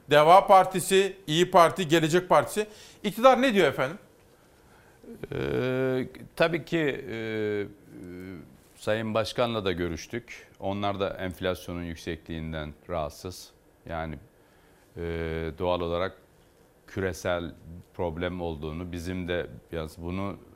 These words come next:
Speaker 2: en kısa zamanda çözmemiz gerektiği şeklinde yorumlarını aldık. Biz de izlenimlerimizi, benim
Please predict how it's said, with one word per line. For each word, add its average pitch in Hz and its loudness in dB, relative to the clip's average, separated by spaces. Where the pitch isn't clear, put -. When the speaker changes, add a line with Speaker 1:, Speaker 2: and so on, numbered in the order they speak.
Speaker 2:
en 92 -8
kısa - -8
zamanda 90 -6
çözmemiz 90 -8
gerektiği 80 -8
şeklinde 82 -8
yorumlarını 87 -4
aldık. 82 -6
Biz 85 -10
de 95 -2
izlenimlerimizi, 90 -4
benim 90 -4